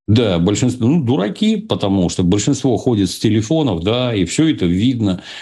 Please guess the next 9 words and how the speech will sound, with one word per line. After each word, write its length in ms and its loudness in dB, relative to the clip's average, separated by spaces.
Где 320 2
ты 140 0
был, 380 2
че 260 0
делал, 460 0
какие 460 0
ресурсы 500 0
посещал. 800 -2
Ну, 760 2